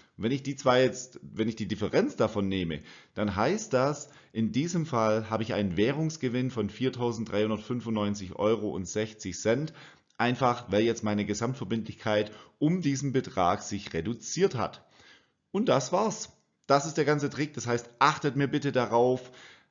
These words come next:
ist die Laufzeit länger als ein Jahr, dann müsst ihr beides berechnen und schauen, wo habe ich die höhere Verbindlichkeit und ist die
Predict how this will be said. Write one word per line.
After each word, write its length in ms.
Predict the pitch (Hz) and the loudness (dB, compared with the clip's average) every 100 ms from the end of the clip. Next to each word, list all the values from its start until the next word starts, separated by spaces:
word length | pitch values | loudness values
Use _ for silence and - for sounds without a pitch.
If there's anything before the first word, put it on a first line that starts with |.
| _ - | _ 0
ist 300 | 156 151 139 | 0 0 0
die 80 | |
Laufzeit 840 | 127 113 131 139 - 127 120 120 - - - | 6 6 6 2 -2 2 2 2 -2 -18 -6
länger 440 | 87 101 160 190 | 0 4 4 4
als 200 | 135 131 | 2 2
ein 240 | - 107 110 | 2 2 4
Jahr, 380 | 101 98 151 - - - | 2 2 0 -4 -14 -2
dann 160 | 110 | 0
müsst 180 | 139 143 | 0 0
ihr 80 | 127 | 2
beides 320 | 110 117 127 | 4 2 0
berechnen 420 | 113 104 131 131 | 0 0 0 0
und 140 | 117 104 | -2 -2
schauen, 400 | - 104 113 101 | 0 2 2 0
wo 140 | 107 | -2
habe 120 | 117 | -2
ich 60 | 107 | -6
die 180 | 104 87 | -8 -4
höhere 400 | 107 175 220 180 | 2 4 4 2
Verbindlichkeit 840 | - 104 117 104 107 113 113 151 - - - - | 0 0 0 0 -4 0 0 0 -6 -20 -20 -8
und 160 | - 127 | -2 0
ist 300 | 147 151 - | 0 -4 0
die 340 | 135 135 - | 2 2 0